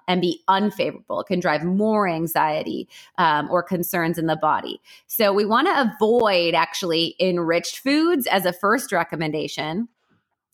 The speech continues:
And then we want to focus on the bioavailable foods.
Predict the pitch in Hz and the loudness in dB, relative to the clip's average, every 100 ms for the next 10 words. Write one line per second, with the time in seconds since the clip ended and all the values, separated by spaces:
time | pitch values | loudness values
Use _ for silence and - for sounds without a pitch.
0 | - 220 220 214 202 214 349 349 220 214 | -2 2 2 2 2 0 -2 0 0 0
1 | 214 214 - 170 175 - 175 180 180 170 | -2 -2 0 0 0 -4 -4 -2 -2 -2
2 | 175 160 165 165 170 - 185 170 160 175 | 0 2 2 2 0 0 -2 -2 0 2
3 | 180 170 147 123 - - - 170 85 50 | 2 0 0 -2 -4 -10 -8 -4 -4 -6
4 | - - | -14 -18